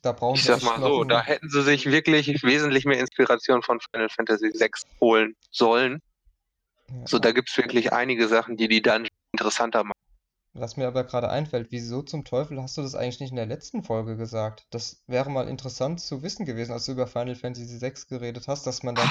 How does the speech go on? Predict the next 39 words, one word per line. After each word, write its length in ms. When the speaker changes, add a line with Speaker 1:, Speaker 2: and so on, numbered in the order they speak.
Speaker 1:
quasi 300
Speaker 2:
<laughs> 40
Speaker 1:
seine 200
Party 420
aufteilen 540
kann 200
und 120
damit, 340
damit 380
dann 140
Speaker 2:
Das, 100
Speaker 1:
Rätsel 380
Speaker 2:
äh, 20
Speaker 1:
lösen. 380
Das 160
ist 80
voll 160
cool. 160
Speaker 2:
das 240
sind 160
nur 160
zwei, 320
drei 240
Dungeons 500
im 120
Spiel, 400
wo 80
man 260
macht, 380
also, 400
Speaker 1:
Ja, 80
aber 100
Speaker 2:
ja. 60
Speaker 1:
haben 140
die 120
anderen 360
dafür 260
andere 320
I-, 160